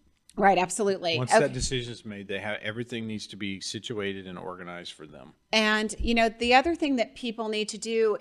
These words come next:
Speaker 1: is, in, especially in any kind of breakup, it doesn't matter whether it's a marriage or a relationship.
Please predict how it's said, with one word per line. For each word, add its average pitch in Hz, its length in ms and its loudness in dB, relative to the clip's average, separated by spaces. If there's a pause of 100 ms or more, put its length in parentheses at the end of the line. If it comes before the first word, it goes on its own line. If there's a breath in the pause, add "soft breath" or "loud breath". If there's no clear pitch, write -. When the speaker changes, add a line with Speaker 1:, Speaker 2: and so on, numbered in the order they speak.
Speaker 1:
is, 196 480 -4
in, 208 240 -6
especially 226 1160 2
in 208 120 -4
any 226 280 0
kind 226 220 -4
of 220 80 -8
breakup, 196 340 -2
it 190 60 -10
doesn't 220 220 -6
matter 208 200 -2
whether 190 140 -4
it's 190 140 -8
a 196 40 -4
marriage 196 560 -2
or 190 120 -6
a - 20 -8
relationship. 175 640 -6